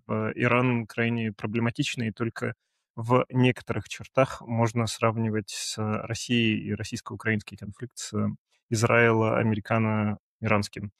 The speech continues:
ну, который уже разросся на весь Персидский залив. Я вообще думал, что ты, э,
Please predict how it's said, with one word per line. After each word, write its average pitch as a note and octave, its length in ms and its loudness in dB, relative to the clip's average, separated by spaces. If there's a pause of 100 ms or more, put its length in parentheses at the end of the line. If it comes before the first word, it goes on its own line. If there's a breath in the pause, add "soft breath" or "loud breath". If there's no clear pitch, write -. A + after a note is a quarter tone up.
(160)
ну, B2 180 -2
который G#2+ 360 -4
уже G2+ 260 -6
разросся G#2 500 -6
на G2+ 120 -6
весь G2+ 320 -8
Персидский - 440 -10
залив. A#2+ 220 0 (300)
Я D#3 80 6
вообще F3 180 4
думал, F3 220 6
что - 180 -2
ты, C#3+ 460 4
э, - 40 -2